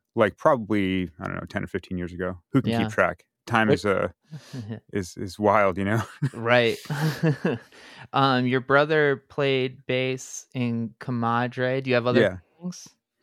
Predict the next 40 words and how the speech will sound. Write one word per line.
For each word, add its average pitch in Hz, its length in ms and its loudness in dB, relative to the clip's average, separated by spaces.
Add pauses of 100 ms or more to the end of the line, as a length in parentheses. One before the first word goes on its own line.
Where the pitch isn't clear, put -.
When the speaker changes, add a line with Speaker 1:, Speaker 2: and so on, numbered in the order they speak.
(560)
Speaker 1:
Uh, 156 320 6
no, 156 240 6
no. 127 280 4
Um, 107 420 4 (120)
it's - 80 -20
my 113 120 2
brother 113 280 4
and 110 100 2
I, 113 340 0 (260)
and, 110 320 2
um, 101 580 4 (1120)
yeah, 117 360 4
we, 120 460 4 (680)
we've 127 240 2
played 143 380 2
in 135 80 0
a 127 80 4
lot 123 160 6
of 127 80 0
bands 131 240 0
together 95 500 0
over 101 160 2
the 98 120 0
years. 95 280 0
Like, 113 240 0
since 127 300 -2
he, 127 140 0
w-, 123 300 -2
w-, 135 180 -2
there's 123 180 2
about 123 160 6
a 110 60 0
four 120 260 2
and 113 80 0
a 113 60 0
half 113 200 2
year 110 120 2
difference 101 340 0
between 110 340 -4
us, 117 300 -4